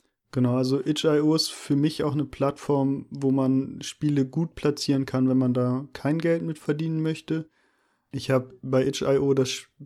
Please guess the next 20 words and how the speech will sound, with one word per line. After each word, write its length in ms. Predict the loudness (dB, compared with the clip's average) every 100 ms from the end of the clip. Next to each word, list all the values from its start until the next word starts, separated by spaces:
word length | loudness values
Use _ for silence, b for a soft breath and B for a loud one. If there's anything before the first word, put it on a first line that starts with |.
| -2
Portal 320 | -2 0 -2
Dogs 240 | -2 -4
Spiel 340 | -4 0 2 2
zum 260 | 0 0 2
gleichen 320 | 2 0 -4
Preis 400 | -4 -2 -2 -2
zum 140 | -2
Beispiel 360 | -2 -2 -4 -4
wie 100 | -4
bei 180 | -4 -6
Steam. 460 | -6 0 0 0 -4 _ _ _ _ _ _ _
Und 580 | 0 4 4 2 -4 -14 _
ich 320 | -8 -8 -12 -2
glaub, 220 | 0 0
ich 120 | 0
hab's 340 | -2 -2 -8 0
dort 380 | 2 2 0 -6
einmal 560 | 0 2 2 2 0
verkauft. 800 | -2 -8 -10 -10 -12 -12 -18 -20 -20 _ _ _ _ _ _ _
Also 600 | _ -8 -2 0 0 -4